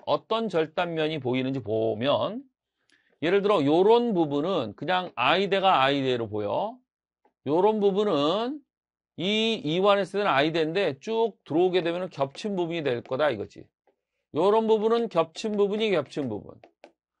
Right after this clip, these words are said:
요런 부분은 H대가 H대. 유일하게 얘만 뭔가 달라진다 그런 얘기야. 그걸 여러분들이 먼저 캐치해야 돼. 됐죠? 자, 그래서 이거를 지금부터 보겠습니다.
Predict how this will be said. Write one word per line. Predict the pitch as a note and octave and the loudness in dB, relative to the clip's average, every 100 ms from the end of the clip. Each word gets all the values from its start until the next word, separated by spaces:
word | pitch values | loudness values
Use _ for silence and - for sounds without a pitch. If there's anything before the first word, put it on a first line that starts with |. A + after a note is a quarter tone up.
| _ _ | _ _
요런 | B2+ E3+ G#3 | -2 0 2
부분은 | G#3 G3 A3 A#3 | 2 4 2 2
H대가 | F3 D3+ D#3 - E3+ E3 - | 2 0 0 -4 0 0 0
H대. | A#2 A2 - E2+ - _ - | -2 -6 -8 -12 -12 _ -8
유일하게 | C#3+ G#3+ A3+ A3+ A3 G#3 C3+ | -6 -2 2 4 4 2 2
얘만 | D3+ F#3+ G3+ F#3+ | 2 2 2 0
뭔가 | D#3 D#3+ | 0 -2
달라진다 | C3+ C3 C3+ A#2+ B2+ B2 | -2 -2 -2 -2 -2 -4
그런 | G#2+ F#2+ | -6 -12
얘기야. | - - - | -14 -16 -6
그걸 | D#3+ G3 | 0 2
여러분들이 | D3+ C#3+ C3+ C#3 | 4 2 0 -2
먼저 | B2+ A2+ | -4 -4
캐치해야 | A#2 G3+ G3 D#3+ G2 | -4 -4 -4 -4 -4
돼. | - - _ _ _ - | -8 -18 _ _ _ -8
됐죠? | C#3 E3+ D#3 _ _ _ _ _ _ _ _ _ | -4 -2 -2 _ _ _ _ _ _ _ _ _
자, | - E3 D#3 | 4 6 8
그래서 | G3 G3+ | 6 4
이거를 | E3+ G3+ G3+ | 6 6 4
지금부터 | F3 F3 E3 | 2 -2 -2
보겠습니다. | C3+ C#3 D#3 C#3+ C3 G#2+ C#3+ | -2 -2 -2 -4 -2 -2 -2